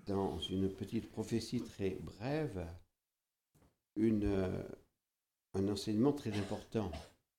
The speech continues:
La parole de Dieu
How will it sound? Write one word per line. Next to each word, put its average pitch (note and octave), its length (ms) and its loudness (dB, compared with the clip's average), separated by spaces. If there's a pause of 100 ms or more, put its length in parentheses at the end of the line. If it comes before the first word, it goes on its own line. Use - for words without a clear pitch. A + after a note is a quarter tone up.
(1120)
La A2 100 4
parole D#3+ 640 6
de C3 160 2
Dieu D3+ 640 4